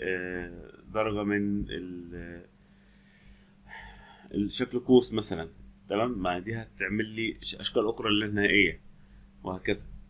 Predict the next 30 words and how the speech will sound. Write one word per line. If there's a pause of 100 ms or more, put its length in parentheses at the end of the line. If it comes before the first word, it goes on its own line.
(120)
فالفكرة
كلها
إن
يبقى
في
بعض
المناطق
اللي
نقدر
نتحكم
فيه. (800)
فلو
إحنا
قلنا
مثلًا
إن
عندنا
البيت (460)
وعندنا
بارامتر
عدد
الأدوار
وعندنا
بارامتر
تاني
ارتفاع
الدور
وعندنا
بارامتر
آخر،